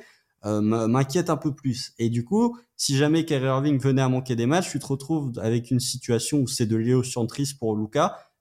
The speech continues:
mais avec du moins bon héliocentrisme que ce que t'as eu lors des grandes années d'héliocentrisme de Luka. Donc ça m'inquiète un peu plus, et pour moi, la clé de cette saison des, des Mavs, ça va vraiment être la disponibilité de Kyrie Irving, parce que ça peut les faire passer de onzième à potentiellement cinquième ou sixième.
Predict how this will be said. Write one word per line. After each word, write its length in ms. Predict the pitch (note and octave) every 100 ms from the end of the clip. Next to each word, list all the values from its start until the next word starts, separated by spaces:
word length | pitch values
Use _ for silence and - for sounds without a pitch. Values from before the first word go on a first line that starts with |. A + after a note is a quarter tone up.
| -
mais 100 | B2
avec 260 | C3 C#3+
du 100 | B2
moins 280 | C3+ D#3+ F#3+
bon 200 | E3+ F#3+
héliocentrisme 720 | E3+ D3+ C#3+ D3 C#3+ F#3+ G3+
que 80 | -
ce 100 | C3
que 100 | -
t'as 180 | C#3+ C3+
eu 140 | E3
lors 160 | F#3 A#2+
des 120 | A#2
grandes 340 | B2+ E3 F#3+ E3
années 200 | E3 F#3
d'héliocentrisme 680 | D#3+ D3+ - D3 F3+ F3 D#3+
de 40 |
Luka. 320 | C#3 B2+ G#2+ _ _ _
Donc 220 | A2+ D#3+ -
ça 160 | C#3
m'inquiète 320 | B2+ C3 D#3
un 80 | C3+
peu 100 | B2+
plus, 300 | B2 G3+ G#3
et 40 | C3+
pour 140 | B2+
moi, 140 | C#3+
la 100 | D3+
clé 240 | C3 - E3+
de 60 |
cette 220 | E3 C3 -
saison 360 | - A#2+ C#3
des, 440 | B2+ A2 G#2 G2+ G2+ _ _ _
des 120 | G#2+ A2+
Mavs, 180 | C3+
ça 200 | E3+ B2+
va 60 | A2
vraiment 280 | G#2+ A#2 C#3
être 160 | D3
la 120 | B2 A#2
disponibilité 760 | C3+ - D3+ C3+ B2+ A#2+ D3
de 20 |
Kyrie 200 | C#3+ B2+
Irving, 340 | A2 A2 D3 E3+
parce 180 | A#2+ -
que 120 | D3+
ça 140 | B2
peut 140 | A2 C3
les 140 | B2+
faire 240 | A#2+ B2
passer 260 | - B2 D3
de 240 | C3+ B2 -
onzième 480 | B2 A#2 B2 D#3 E3 _ _
à 80 | A2+
potentiellement 640 | A2 A2+ B2 - A2+ G#2+ C3+
cinquième 460 | - A#2 - C#3
ou 60 | C3+
sixième. 320 | - G2+ G2+